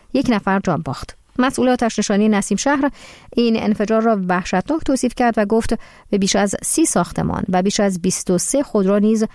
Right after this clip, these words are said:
خسارت وارد شده است. به گفته او، موج انفجار آنقدر قوی بود که شیشه‌های تعدادی از ساختمان‌ها شکست و تعداد دیگر هم دچار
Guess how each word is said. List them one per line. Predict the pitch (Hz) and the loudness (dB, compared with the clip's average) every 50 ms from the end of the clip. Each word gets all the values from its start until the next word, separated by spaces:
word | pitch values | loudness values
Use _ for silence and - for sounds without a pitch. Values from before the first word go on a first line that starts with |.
| - _ - | -12 _ -20
خسارت | - - - 220 214 - 226 208 220 208 151 147 - - | -6 -2 -2 -2 0 0 0 2 2 0 0 -4 -6 -4
وارد | - 165 160 156 - | -2 -2 -2 -2 -2
شده | - - - - | -2 -4 -4 -2
است. | - - - - - - _ - | -4 -4 -6 -8 -12 -18 _ -2
به | - 247 | 0 0
گفته | 226 233 - 254 | 0 0 0 0
او، | 233 240 285 302 - - - - - - | 2 2 2 0 0 -4 -12 -20 -8 0
موج | - 226 233 226 214 233 | 2 2 2 2 2 0
انفجار | 214 - 226 214 226 214 240 254 254 | 0 0 0 0 0 0 2 0 2
آنقدر | - - 202 190 196 202 202 - | 0 0 0 0 0 -2 -2 -2
قوی | - 185 185 196 196 | -2 0 0 2 0
بود | 214 254 - | 0 -2 0
که | - 233 | -2 -2
شیشه‌های | - - 185 - 196 190 190 196 202 | -2 -2 -2 0 2 2 2 2 2
تعدادی | - - 196 185 185 180 180 180 | 0 0 0 0 0 0 2 0
از | 185 - | 0 0
ساختمان‌ها | - 190 - - 190 175 175 170 185 | -2 -4 -2 0 0 2 2 2 2
شکست | 175 - - - - - 247 240 - - | 0 -2 -4 -4 -2 -2 -2 -4 -2 -2
و | 208 196 | -2 0
تعداد | - - 185 180 180 180 175 | 0 0 0 0 0 0 0
دیگر | 175 170 175 170 185 180 | 0 0 0 0 2 2
هم | 196 202 196 | 2 2 2
دچار | 190 180 - - 185 190 202 | 2 0 0 0 0 0 0